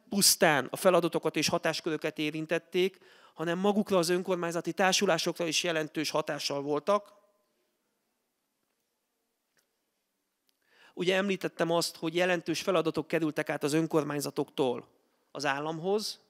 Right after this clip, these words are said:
és ez például a kétezer-tízet megelőzően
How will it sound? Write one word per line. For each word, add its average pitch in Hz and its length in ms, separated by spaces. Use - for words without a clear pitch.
és - 80
ez - 140
például 175 800
a 170 100
kétezer-tízet 185 1600
megelőzően 151 840